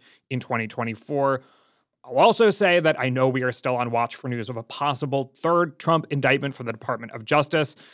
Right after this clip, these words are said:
If and when that happens, of course, we will cover it. But for now, let's talk about the hottest month on record. So, Anthony, I think the first question that maybe skeptical people ask when we talk about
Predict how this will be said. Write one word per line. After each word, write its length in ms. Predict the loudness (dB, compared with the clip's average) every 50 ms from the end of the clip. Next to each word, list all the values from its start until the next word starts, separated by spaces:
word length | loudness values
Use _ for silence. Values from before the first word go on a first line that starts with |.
| _ _ _ _ -2
If 180 | -2 -2 -2 -4 -8
and 100 | -4 -4
when 140 | -2 -2
that 100 | -2 -4
happens, 380 | 0 0 0 0 0 -4 -6 -6
of 200 | -10 -18 -20 -10
course, 360 | -4 -2 -2 -2 -4 -8 -14 -18 _
we 100 | -14 -12
will 120 | -10 -10 -2
cover 280 | 0 2 4 4 4
it. 140 | 2 2 0 -6 -16 -20 _ _ _ _ _ _
But 160 | 0 0 0
for 240 | -2 -2 0 0 2
now, 400 | 2 2 2 2 0 0 -2 -6 _ -4
let's 380 | 0 2 4 4 2 0 -6 -14 _
talk 380 | -2 2 2 2 2 0 -2 -6
about 360 | -4 -2 -2 -2 -2 -2 -4 -8 _
the 140 | -10 -10 -10
hottest 720 | -10 -12 -14 -6 0 2 4 4 4 2 0 -2 -10 -20 _ _
month 420 | -6 -2 -2 -2 -2 -2 -8 -14 _ _ _ _
on 160 | -8 -8 -8 -8
record. 380 | -12 -14 -14 -18 -20 -20 _ _ _ _ _
So, 460 | -4 0 2 4 4 4 2 0 -4 _ _ _ _ _ _ _ -2
Anthony, 340 | -2 0 0 0 -2 -2 -4 -2 _ 0
I 100 | 0 0
think 260 | 0 -2 -4 -2 -2
the 100 | -4 -4
first 500 | -4 -4 -2 -2 -2 -2 -4 -6 -12 -6
question 640 | -2 -2 -2 -2 -2 -6 -6 -6 -6 -6 -8 -10 -8
that 200 | -8 -8 -8 -8
maybe 240 | -10 -8 -8 -8
skeptical 560 | -10 -10 -6 -2 -2 -2 -2 -4 -6 -6 -6 -6
people 460 | -6 -8 -8 -8 -6 -8 -8 -8 -10 _
ask 480 | -6 -6 -6 -6 -8 -10 -12 -14 -14 -20 -20 -20 _ _ _
when 240 | 0 0 2 2 0
we 100 | -2 -6
talk 320 | -6 -6 -4 -4 -4 -4
about 320 | -2 0 0 0 0 -2